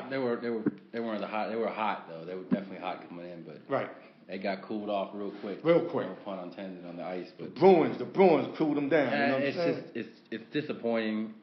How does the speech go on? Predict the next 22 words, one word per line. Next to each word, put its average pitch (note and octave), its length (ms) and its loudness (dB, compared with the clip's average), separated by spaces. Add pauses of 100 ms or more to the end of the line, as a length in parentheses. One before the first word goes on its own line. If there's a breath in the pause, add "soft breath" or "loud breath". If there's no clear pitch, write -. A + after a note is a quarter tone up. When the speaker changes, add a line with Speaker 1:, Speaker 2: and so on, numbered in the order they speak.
Speaker 2:
in G2 380 -4 (1000)
this A#2 200 -4
aspect F2+ 440 -2
only. D#2 300 -6 (320)
Only A#2 220 0
this G2 200 -2
aspect E2+ 380 -4
from E2+ 100 -10
my F2 140 -4
personal. F2+ 520 -8 (340 loud breath)
Boston C3 420 4
wins A2 340 0
every A2 260 0 (200)
sport, G#2 460 -4
seems G#2+ 180 -4
like G2+ 200 -2
they're G#2 200 -2
always G#2+ 200 -2
in G2+ 60 -6
a G2 60 -4
championship G2+ 440 -2
game. F#2+ 260 -6